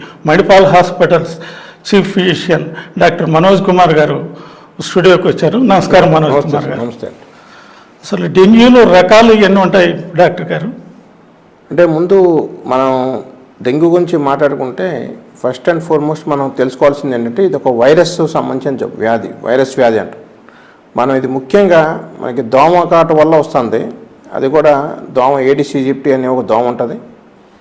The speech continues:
Speaker 2: అయితే మామూలు దోమలకి ఈ దోమకి ఏంటి తేడా ఏంటంటే ఇప్పుడు మనకి క్యూలెక్స్ అని, ఇప్పుడు మలేరియా వచ్చేది క్యూలెక్స్, ఎనాఫిలస్, ఇట్లాంటి మూడు రకాలు, నాలుగైదు రకాల దోమలు ఉన్నాయన్నమాట ఆ దోమల్లో.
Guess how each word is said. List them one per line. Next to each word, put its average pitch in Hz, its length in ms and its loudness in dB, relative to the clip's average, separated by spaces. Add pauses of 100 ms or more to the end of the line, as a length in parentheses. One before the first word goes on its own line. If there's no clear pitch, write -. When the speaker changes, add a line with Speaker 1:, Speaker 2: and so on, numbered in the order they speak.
(280)
Speaker 2:
అయితే 165 240 0
మామూలు 156 380 2
దోమలకి 170 420 2
ఈ 175 220 2
దోమకి 165 380 0
ఏంటి 160 220 0
తేడా 156 280 4
ఏంటంటే 147 720 0 (120)
ఇప్పుడు - 180 -6
మనకి 135 280 -4
క్యూలెక్స్ 160 440 0
అని, 147 120 0
ఇప్పుడు 139 180 -4
మలేరియా 143 540 2
వచ్చేది 131 380 -2
క్యూలెక్స్, 139 500 -4 (340)
ఎనాఫిలస్, 131 500 -4
ఇట్లాంటి 123 280 -4
మూడు 123 260 -4
రకాలు, 139 260 0
నాలుగైదు 123 340 -2
రకాల 135 260 0
దోమలు 127 380 0
ఉన్నాయన్నమాట 104 440 -6
ఆ - 160 -8
దోమల్లో. 113 460 -2